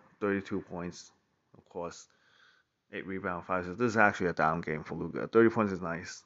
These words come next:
Um, no threes, no steal, no blocks. This is actually a down game for Luka, but, um, he deserves a mention since, uh, he was selected, like, first overall in a lot of leagues.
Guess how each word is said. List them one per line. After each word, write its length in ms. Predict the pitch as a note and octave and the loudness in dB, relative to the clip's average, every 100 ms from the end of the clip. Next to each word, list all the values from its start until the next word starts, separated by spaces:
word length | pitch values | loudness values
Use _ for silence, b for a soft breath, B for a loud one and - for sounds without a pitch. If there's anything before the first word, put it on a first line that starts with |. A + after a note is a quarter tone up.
| - | -18
Um, 340 | F2+ D2+ D#2+ _ - | -18 -18 -20 _ -10
no 200 | G#2 G2+ | -6 -6
threes, 580 | - F#2 E2+ E2+ - - _ | -6 -8 -8 -8 -12 -20 _
no 180 | G2 F#2 | -10 -10
steal, 260 | F2 F#2 F2 | -10 -12 -10
no 140 | F2 | -10
blocks. 460 | - D#2 - - - b b b - | -10 -12 -10 -14 -18 b b b -10
This 120 | F#2+ | -4
is 40 | |
actually 240 | F#2+ E2+ D#2 | -4 -4 -10
a 40 | |
down 280 | D#2 D2 D2 | -8 -8 -10
game 200 | C#2+ C#2+ | -14 -18
for 280 | - B1 - | -18 -18 -14
Luka, 380 | - C2 - - - | -12 -12 -12 -16 -10
but, 160 | D2+ - - | -10 -10 -14
um, 240 | C#2 D2 - | -16 -16 -14
he 80 | F2 | -12
deserves 420 | F2 - E2+ - | -10 -8 -8 -8
a 40 | |
mention 480 | D2+ D2+ - C#2 E2+ _ _ | -14 -14 -14 -16 -18 _ _
since, 540 | - D#2+ D2 - - - _ _ A#1+ | -20 -20 -20 -20 -20 -20 _ _ -16
uh, 140 | G1+ - | -16 -16
he 60 | D#2+ | -18
was 140 | C#2+ | -18
selected, 440 | - D#2 D#2 - A#1+ | -12 -10 -10 -10 -10
like, 200 | C2+ - | -10 -12
first 280 | - - C#2 | -14 -14 -16
overall 420 | C#2+ B1+ A#1+ - | -14 -10 -10 -12
in 100 | - | -10
a 80 | D2 | -4
lot 160 | C#2+ A#1+ | -2 -2
of 80 | G#1+ | -2
leagues. 380 | A1+ - - | -8 -8 -12